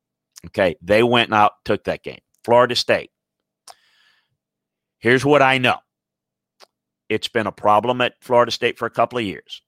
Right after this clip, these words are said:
It's been a culture issue. It's been a work ethic issue. It's been an attitude issue. Mike Norvell has not had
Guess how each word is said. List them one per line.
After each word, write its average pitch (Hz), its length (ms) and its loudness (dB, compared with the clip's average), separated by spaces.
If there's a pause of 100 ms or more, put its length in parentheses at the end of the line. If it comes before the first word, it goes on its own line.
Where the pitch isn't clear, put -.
It's 90 220 -8
been 90 420 -8
a 85 60 -10 (100)
culture 135 600 -2
issue. 127 440 -4 (560)
It's 107 200 -8
been 101 220 -8
a 82 80 -6
work 101 360 -2
ethic 131 380 0
issue. 123 400 -6 (120)
It's 104 160 -8
been 85 220 -12
an 76 140 -16 (160)
attitude 131 680 -2
issue. 135 560 -4 (1080)
Mike 110 360 -2
Norvell 95 880 0
has 90 340 -6
not 120 540 0 (480)
had 127 640 0